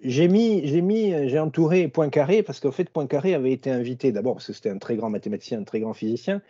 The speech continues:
mais surtout, c'était un, quelqu'un qui, qui était extrêmement, euh,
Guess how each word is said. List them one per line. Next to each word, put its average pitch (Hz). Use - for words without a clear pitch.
mais 131
surtout, 156
c'était 143
un, 117
quelqu'un 143
qui, 127
qui -
était 139
extrêmement, 170
euh, 110